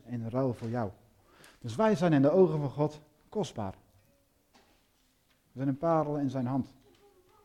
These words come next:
We zijn een parel in zijn hand. Zegt de Bijbel zelf. Psalm vierendertig, vers negen. Die zegt: en dat is een, een uitnodiging aan ons allemaal.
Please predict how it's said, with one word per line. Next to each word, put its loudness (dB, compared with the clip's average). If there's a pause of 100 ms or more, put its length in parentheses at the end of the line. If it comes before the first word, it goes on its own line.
(880)
We -20
zijn -14
een -12
parel -4
in -4
zijn -12
hand. -10 (480)
Zegt -16
de -18
Bijbel -8
zelf. -14 (1300)
Psalm 0
vierendertig, 4
vers -2
negen. 4 (1120)
Die -6
zegt: 2 (1040)
en -14
dat -6
is -12
een, 0
een -4
uitnodiging 0
aan -4
ons -6
allemaal. -8